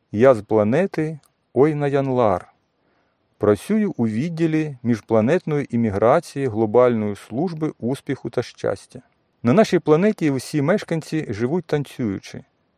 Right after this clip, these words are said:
так само, як і ви. Я прибула до вас із завданням запросити вас у гості до нашої планети. А якщо вам у нас сподобається і ви захочете залишитися, організувати вашу імміграцію та адаптацію".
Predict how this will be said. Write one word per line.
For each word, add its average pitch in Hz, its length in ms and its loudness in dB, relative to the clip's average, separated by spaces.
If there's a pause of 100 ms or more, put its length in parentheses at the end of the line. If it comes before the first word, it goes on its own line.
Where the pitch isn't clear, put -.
(120)
так 120 180 2
само, 202 280 2
як 131 240 -2
і 107 60 -4
ви. 98 200 -10 (1080)
Я 139 280 6
прибула 127 500 4
до 110 140 0
вас 139 480 2 (100)
із 113 140 -2
завданням 151 680 2 (200)
запросити 147 580 0
вас 156 260 4
у 127 140 -2
гості 143 400 0
до 117 120 0
нашої 131 380 0
планети. 110 580 -4 (500)
А 117 100 4
якщо 139 320 4
вам 143 240 4
у 123 60 2
нас 131 220 4
сподобається 170 920 2
і 175 100 -2
ви 208 100 0
захочете 156 540 0
залишитися, 151 800 -2 (240)
організувати 196 680 4
вашу 143 320 4
імміграцію 135 600 2
та 190 220 2
адаптацію". - 640 -4